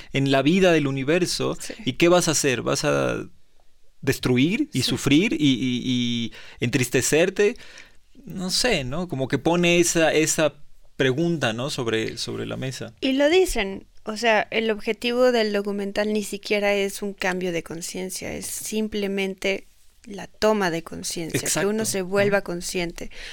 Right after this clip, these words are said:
Speaker 2: porque asume que en cuanto te vuelves consciente, automáticamente vuelves a ser empático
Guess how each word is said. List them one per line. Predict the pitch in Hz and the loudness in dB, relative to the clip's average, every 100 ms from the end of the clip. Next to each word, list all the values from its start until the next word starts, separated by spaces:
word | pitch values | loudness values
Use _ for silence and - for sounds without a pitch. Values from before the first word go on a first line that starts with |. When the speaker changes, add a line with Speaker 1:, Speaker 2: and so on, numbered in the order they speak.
| - | -8
Speaker 2:
porque | - 208 214 | -2 2 4
asume | 202 233 220 208 202 - - - - | 4 2 2 2 0 -4 -18 -18 -4
que | 214 196 175 - - | 2 4 4 0 -6
en | 214 214 | -2 0
cuanto | 214 202 202 | 2 2 0
te | 202 202 | 0 2
vuelves | 214 226 233 - | 4 4 2 0
consciente, | 208 202 - 214 208 208 208 233 - - - - - - | -4 -2 2 2 0 0 0 0 -4 -16 -16 -16 -14 0
automáticamente | 214 220 208 220 214 247 220 208 208 214 233 220 - - | 4 4 4 0 0 0 0 2 0 2 2 2 0 -4
vuelves | 208 208 220 190 | -4 -2 -2 -4
a | |
ser | 185 196 | -2 -2
empático | 196 190 196 202 190 180 160 175 | -2 0 0 0 -2 -8 -8 -8